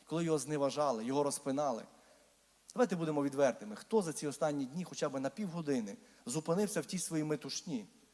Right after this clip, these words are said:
і сів і просто подумав, почитав Слово Боже, пройшовся своїми думками, своїм розумом, ось тим всім шляхом, який пройшов Ісус Христос? Будемо відвертими. Небагато людей сьогодні таких знайдеться.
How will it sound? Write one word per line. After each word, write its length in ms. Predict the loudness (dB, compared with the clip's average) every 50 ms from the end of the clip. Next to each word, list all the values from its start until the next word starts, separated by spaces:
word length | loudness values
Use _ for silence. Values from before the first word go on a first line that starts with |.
| _ _ _ _ _ _ _
і 280 | 0 2 2 2 0 -2
сів 280 | -4 -4 -4 -4 -2
і 60 | -2 -4
просто 320 | -4 -4 -6 -6 -6 -8
подумав, 480 | -8 -6 -6 -6 -4 -6 -4 -6 -8 -6
почитав 400 | -6 -6 -6 -2 -2 -2 -2 -2
Слово 300 | -4 -4 -2 -2 -2 -2
Боже, 340 | -2 -6 -6 -6 -8 -12 -16 -18 -20 _ _ _ _ _ _ _ _ _ _ _
пройшовся 500 | -2 0 0 2 2 2 2 2 0 -2
своїми 340 | -4 -2 -2 -2 0 0 0
думками, 600 | -2 -2 -4 -2 0 0 0 2 2 0 -2 -6 -10 -16 -20 -14 -10
своїм 340 | -6 0 2 2 2 4
розумом, 480 | 4 4 4 4 2 0 2 2 0 0 -4 -10 -16 -6
ось 180 | -6 -4 -4 -2
тим 180 | -4 -4 -4 -2
всім 240 | -4 -4 -4 -4
шляхом, 400 | -4 2 2 2 2 4 0 -2
який 180 | -4 -4 -6 -10
пройшов 340 | -10 -10 -8 -6 -4 -2 -2
Ісус 280 | -4 -4 -4 -8 -8
Христос? 500 | -8 -10 -10 -10 -8 -10 -12 -12 -14 -20 -20 _ _ _ _ _ _ _ _ _ _ _ _ _ _ _ _ _ _ _ _ _ _ _ _ _ _
Будемо 240 | -2 0 2 2 2
відвертими. 540 | 2 2 2 0 0 0 -4 -10 -12 -12 -14 -16 -18 -20 -18 _
Небагато 460 | -4 -2 0 2 4 4 4 2 2 -2
людей 180 | -2 -2 -4
сьогодні 280 | -4 -6 -6 -6 -6 -6
таких 240 | -6 -8 -10 -10 -6
знайдеться. 440 | -6 -6 -6 -6 -8 -8 -10 -14